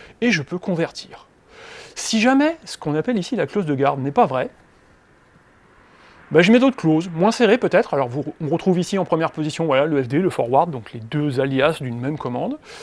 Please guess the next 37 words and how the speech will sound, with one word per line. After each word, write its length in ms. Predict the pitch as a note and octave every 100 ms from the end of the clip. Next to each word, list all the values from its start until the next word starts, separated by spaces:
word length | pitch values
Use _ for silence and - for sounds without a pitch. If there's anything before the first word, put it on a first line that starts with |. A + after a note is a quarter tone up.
| - - - -
Ok, 180 | - - D3+ -
bah, 160 | D#3+
dans 120 | D#3+
ce 60 | E3+
cas-là, 460 | E3 E3+ C4 D#4 -
ok, 220 | A3 - D3+ - _ _ -
celle-ci 340 | G3+ F#3 A3+
est 40 |
valable, 360 | F3+ F#3 C4+ A#3+
mais 160 | G#3+ A3+
derrière, 640 | A3 G#3+ A3+ C4+ D#4+ - - -
c'est 200 | - G3
pas 100 | A3+
tout 140 | A3+ A3
à 80 |
fait 140 | G#3 A#3
ce 80 | -
que 80 |
j'attendais. 440 | G3+ F#3+ D#3 C3 - -
Et 100 | B2+
je 120 | C3+
vais 80 | A#2
pouvoir 420 | - C#3 E3+ -
sortir 380 | D#3 - F3 F3+ _ _ _ _ _ -
une 140 | C#3+
erreur. 420 | A2+ A#2+ C#3 - - - - C3+
Et 80 |
puis 160 | - D3+
si 200 | - D3+
je 100 | C#3
n'attrape 420 | C#3 C3 C#3+ - - _ _ -
pas 140 | D3
une 100 | D3
instruction 460 | C#3+ - C#3 D3 C#3
que 100 | B2
je 80 |
connais, 340 | B2 B2+ C3